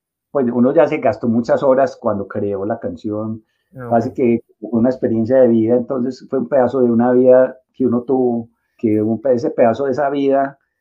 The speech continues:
Speaker 1: eh, haga eco en el alma del otro, ya, ya co-, ya hizo su cometido. Es, ya,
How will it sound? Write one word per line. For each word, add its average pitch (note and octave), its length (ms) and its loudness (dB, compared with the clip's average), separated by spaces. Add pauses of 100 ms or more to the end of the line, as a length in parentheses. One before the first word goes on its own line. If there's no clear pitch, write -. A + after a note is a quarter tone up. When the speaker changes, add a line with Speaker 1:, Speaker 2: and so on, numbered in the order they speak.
(200)
Speaker 1:
eh, G2+ 140 -6
haga A#2+ 300 2
eco C3+ 360 -2
en A#2 160 0
el G2+ 440 -2
alma A#2+ 360 2
del A#2+ 160 4
otro, C3 460 -4 (680)
ya, F#2 500 -10 (180)
ya G2+ 120 -16
co-, A#2 320 -2
ya A2 320 0
hizo A#2+ 260 0
su B2 140 -12
cometido. G#2 680 -4 (100)
Es, G2+ 160 -14
ya, G#2 360 -4